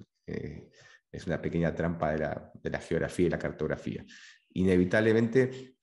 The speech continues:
al elegir la escala de análisis, estamos, eh, influyendo sobre cómo van a lucir nuestros mapas. Y si un mapa luce, no luce como queríamos, a veces, cambiando la escala de análisis, podemos as-, obtener una versión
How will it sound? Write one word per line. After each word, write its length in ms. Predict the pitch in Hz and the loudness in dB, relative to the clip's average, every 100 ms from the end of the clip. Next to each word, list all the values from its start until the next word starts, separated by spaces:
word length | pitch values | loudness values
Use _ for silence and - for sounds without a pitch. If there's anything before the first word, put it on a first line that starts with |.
| - | -4
al 160 | 82 | -2
elegir 500 | 82 85 85 113 107 | 0 -2 -2 -2 0
la 120 | 82 | -2
escala 360 | 80 - 87 90 | -6 -4 -2 0
de 120 | 85 | 0
análisis, 600 | 80 95 117 - - - | 0 0 -2 -4 -8 -10
estamos, 800 | - 80 82 87 95 - - - _ - _ - _ _ | -16 -12 -8 -6 -6 -8 -14 -18 _ -20 _ -20 _ _
eh, 320 | - 73 64 71 - - 67 - | -2 -2 -2 -8 -8 -8 -8 -2
influyendo 720 | 90 92 90 87 - 107 110 | 0 2 2 2 2 2 2
sobre 280 | 104 78 80 | 2 0 2
cómo 200 | 92 92 | 2 2
van 140 | 90 | 2
a 40 | 82 | 0
lucir 240 | 82 92 | 0 -2
nuestros 280 | 85 82 73 | -2 -4 -6
mapas. 420 | 85 - - - | -8 -10 -18 -8
Y 120 | - | -4
si 100 | 80 | 2
un 100 | 95 | 4
mapa 320 | 113 117 110 95 | 6 4 4 4
luce, 560 | 82 104 - 85 82 - | 2 0 2 0 0 0
no 160 | 98 | 2
luce 240 | 107 117 117 | 4 4 2
como 240 | 98 90 | 0 0
queríamos, 560 | 87 90 113 131 127 - | 0 0 2 0 -4 -6
a 120 | 73 | -6
veces, 480 | 76 95 - 135 - | -4 -4 -4 -8 -8
cambiando 340 | - 82 101 95 | -10 -8 -4 -4
la 100 | 85 | -4
escala 280 | - 90 | -4 0
de 60 | 98 | 0
análisis, 440 | 95 104 104 139 | 0 0 0 -4
podemos 360 | - 85 92 - | -2 -2 -2 -6
as-, 180 | 85 - _ | -10 -12 _
obtener 360 | 85 82 90 | -4 -2 0
una 120 | 95 90 | 2 2
versión 480 | 92 - 101 123 | 0 0 -2 -2